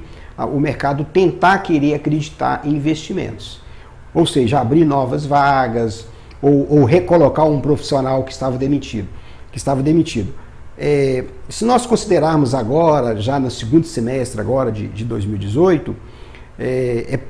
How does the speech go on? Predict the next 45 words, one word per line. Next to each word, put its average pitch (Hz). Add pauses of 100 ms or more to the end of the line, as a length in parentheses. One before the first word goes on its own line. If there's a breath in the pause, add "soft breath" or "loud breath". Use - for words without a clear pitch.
é, -
é -
possível 214
perceber 185
que -
nós 214
evoluímos. 214
Não 165
vou 247
dizer 190
as 160
grandes 139
empresas, 120 (560 loud breath)
ma-, 123
pelo 127
menos 131
a 127
micro 143
e 143
a 131
média 135
empresa, 135
oitenta 170
e 156
quatro -
por -
cento 131
de -
todas 185
as 123
vagas 139
contratadas 131
vieram 131
da 120
micro 135
e 120
pequenas 107
empresas. 117 (440 loud breath)
Inclusive, 160
Santiago, 147
eu 156
chamo 240
atenção 123
para 107
o, 107